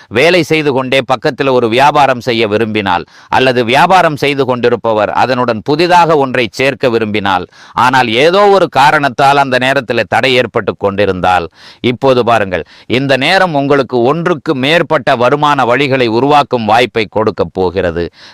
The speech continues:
கவனியுங்கள், நீங்கள் தான் இதை செய்ய வேண்டும். கிரகங்கள் உங்களுக்கு வாய்ப்பை வழங்குகின்றன, கையை பிடித்து அழைத்துச் செல்லாது. இந்த சூழ்நிலையின் அடிப்படையிலே இப்போது முதல் டிசம்பர் இரண்டாயிரத்து இருபத்தி ஐந்து வரையிலான இந்த காலப்பகுதி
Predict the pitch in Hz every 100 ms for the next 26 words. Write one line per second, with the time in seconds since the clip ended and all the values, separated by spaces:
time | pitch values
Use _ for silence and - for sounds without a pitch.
0 | - 117 139 131 107 92 - _ 101 127
1 | 175 165 160 165 170 131 113 98 117 110
2 | 98 90 82 78 - - 95 120 170 208
3 | 202 185 175 151 143 135 127 123 165 147
4 | 143 117 123 143 131 120 107 107 110 98
5 | - 127 143 156 113 120 113 135 110 107
6 | 101 95 - 82 78 69 - _ - -
7 | 107 139 123 - 185 190 175 156 139 120
8 | 127 117 110 98 101 78 95 117 104 104
9 | 117 139 139 107 117 131 117 107 - -
10 | _ 104 139 156 160 147 139 123 127 113
11 | 135 143 - 123 131 147 135 123 127 120
12 | 117 110 107 101 - 117 120 110 101 95
13 | 87 90